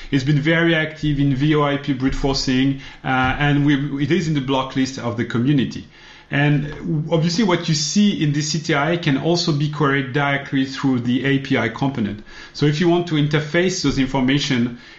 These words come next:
into your C M or into any existing, uh, C T I you have, no problem. We provide that as well.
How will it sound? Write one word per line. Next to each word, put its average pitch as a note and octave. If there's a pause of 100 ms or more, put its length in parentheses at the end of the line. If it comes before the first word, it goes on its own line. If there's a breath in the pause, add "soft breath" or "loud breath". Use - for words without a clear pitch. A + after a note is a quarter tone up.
into C3+
your C3+
C -
M D3+
or B2
into B2
any D3
existing, C#3
uh, A2+
C A2+
T D3
I C3+
you C3
have, C#3+ (220 loud breath)
no D3
problem. B2
We A2+
provide A#2+
that A2+
as G#2+
well. G2